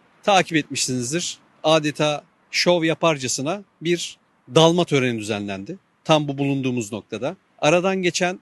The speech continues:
yirmi ayın sonunda bize gelen bilgilere göre yüklenici firma şantiyesini kapatıp şehri terk etmiş.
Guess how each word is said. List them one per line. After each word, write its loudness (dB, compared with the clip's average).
yirmi 2
ayın 2
sonunda -2
bize 2
gelen 0
bilgilere 0
göre -4
yüklenici 0
firma -2
şantiyesini 0
kapatıp 0
şehri 4
terk 4
etmiş. -4